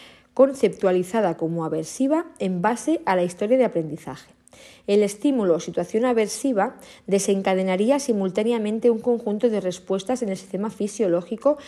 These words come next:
que serían interpretadas automáticamente, o sea, respuestas cognitivas, como estrés o ansiedad. Es decir,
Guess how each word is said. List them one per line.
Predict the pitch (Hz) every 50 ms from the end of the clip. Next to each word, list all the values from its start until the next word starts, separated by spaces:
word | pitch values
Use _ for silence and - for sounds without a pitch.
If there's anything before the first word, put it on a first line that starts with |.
| - - - _ -
que | - 220
serían | - 214 196 220 254
interpretadas | 285 294 - 269 240 - 214 214 226 240 269 254
automáticamente, | 247 220 - 196 185 185 190 190 185 - 180 160 160 156 160 160 160 - 160
o |
sea, | - - 170
respuestas | 175 151 - - 180 180 - - -
cognitivas, | - 185 185 170 165 170 233 226 220 247 240 240 - - - - - _
como | - 262 269 285 285
estrés | 262 269 - 240 254 254 - -
o | 196 196
ansiedad. | 180 175 175 170 - - 156 143 139 - - _ _ _ _ _ _ _ _ _ _ _ _ _ _ _ _ _ - -
Es | 202 202
decir, | 196 185 190 147 143 -